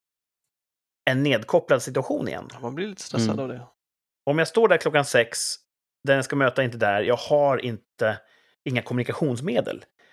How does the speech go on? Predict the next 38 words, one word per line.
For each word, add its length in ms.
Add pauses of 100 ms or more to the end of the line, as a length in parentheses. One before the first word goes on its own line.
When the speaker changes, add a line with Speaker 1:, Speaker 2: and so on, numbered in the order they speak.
(340)
Speaker 1:
Jag 140
skulle 220
nog 80
bara, 260
"Oh, 240
vad 140
fan, 540
nu, 280
nu, 80
vad 140
gör 100
jag 120
nu?" 160 (600)
Speaker 2:
Så 180
är 120
det. 60 (600)
Speaker 1:
<laughs> 260
Speaker 2:
Och 60
Speaker 3:
Mm. 140
Speaker 2:
fem 80
Speaker 1:
Jag 100
glömde 160
Speaker 2:
i 40
Speaker 1:
bort 100
Speaker 2:
så 120
börjar 140
man 100
tänka, 520 (400)
"Ja, 520
personen 300
kommer 120
inte 100
komma, 320
hur 140
löser 260
vi 60
det 60
här?" 180